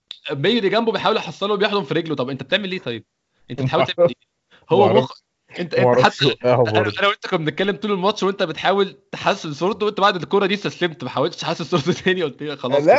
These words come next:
Speaker 1: كده".
Speaker 2: أنا، أنا بص، أنا مش، أنا مقتنع، أنا مش بحسن صورته، أنا مقتنع إن مصطفى مش، مش مدافع توب. خلاص الموضوع منتهي وأثبت نفسه خمسمية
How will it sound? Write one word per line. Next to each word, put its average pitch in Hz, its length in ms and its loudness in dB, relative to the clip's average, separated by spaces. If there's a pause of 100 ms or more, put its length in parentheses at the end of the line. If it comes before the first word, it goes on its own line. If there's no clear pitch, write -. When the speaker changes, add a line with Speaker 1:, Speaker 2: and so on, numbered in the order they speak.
Speaker 1:
كده". - 120 -20 (160)
Speaker 2:
أنا، 165 280 0
أنا 156 100 0
بص، 156 300 -2
أنا 180 180 -2
مش، 147 260 -6 (260)
أنا 185 120 -6
مقتنع، 151 540 -2
أنا 160 160 0
مش 131 80 0
بحسن 98 400 -4
صورته، 110 420 -8
أنا 165 100 -6
مقتنع 180 440 -4
إن 147 80 -2
مصطفى 120 760 0
مش، 123 460 -10
مش - 320 -14
مدافع 147 380 -2
توب. 175 280 -8 (180)
خلاص 139 400 -2
الموضوع 107 320 -2
منتهي 151 420 2
وأثبت 135 420 0
نفسه 156 340 -6 (460)
خمسمية 127 360 0